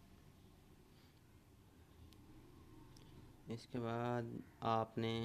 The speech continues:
जितने पैसे इन्वेस्ट करने हैं उस, यहाँ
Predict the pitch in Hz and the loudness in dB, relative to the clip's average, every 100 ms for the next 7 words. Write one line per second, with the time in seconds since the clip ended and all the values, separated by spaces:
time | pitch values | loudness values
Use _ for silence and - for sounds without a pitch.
0 | 117 - - 113 107 - 113 113 113 107 | 2 0 -6 -4 -2 0 2 2 2 0
1 | 104 - 107 107 107 107 - - 107 104 | 0 -2 0 0 -2 -4 -4 -2 2 2
2 | 104 107 - 113 - - - - - - | 0 -2 -4 -6 -6 -14 -16 -16 -16 -16
3 | - - - 117 113 113 | -18 -16 -12 0 4 6